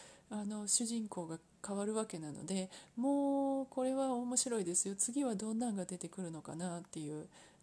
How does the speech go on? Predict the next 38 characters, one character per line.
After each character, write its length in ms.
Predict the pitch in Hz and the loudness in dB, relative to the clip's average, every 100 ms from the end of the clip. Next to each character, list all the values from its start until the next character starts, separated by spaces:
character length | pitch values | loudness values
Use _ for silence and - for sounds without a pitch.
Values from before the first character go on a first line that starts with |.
| 190 | -4
う 40 | |
ん。 360 | 196 185 180 180 - - - | -2 -2 -4 -10 -18 -20 -6
あ 140 | 190 | -2
の、 360 | 190 190 185 185 214 - - - - - - - - - - | -2 -4 -6 -10 -14 -20 -20 -20 -20 -20 -20 -20 -20 -20 -2
毎 300 | 226 262 277 | 2 4 4
あ-、 120 | 262 - | 0 0
も 160 | 240 | 2
し 200 | 339 240 | 4 4
毎 340 | 196 196 226 233 | 2 2 2 4
朝 320 | 233 190 180 | 4 6 2
顔 260 | - 196 190 | 0 0 0
が 100 | 180 | -2
変 100 | 202 | -2
わ 60 | 190 | -2
っ 60 | |
た 120 | - 175 | -2 -4
ら 80 | 156 | -2
ど 200 | 208 254 | 0 2
う 60 | |
で 100 | 208 | 4
し 140 | 180 - | 2 2
ょ 140 | 151 | -2
う 20 | |
っ 20 | - - | -4 -6
て 80 | |
い 140 | 160 151 | -4 -4
う。 140 | 175 - - - - - - - - - - 202 | -8 -14 -20 -20 -20 -20 -20 -20 -20 -20 -8 0
ね。 280 | 196 180 190 - - - - | 0 0 -6 -18 -20 -20 -12
あ 200 | 170 180 | -8 -6
の、 240 | 175 165 180 - | -6 -10 -12 -12
告 240 | - - | -10 -2
白 220 | 277 294 302 | 0 0 2
す 140 | 320 | 2
る 120 | 311 | 2
時 240 | 311 302 233 | -2 0 0
に 160 | 175 | 0
は 100 | 165 | 0
イ-、 140 | 165 | -2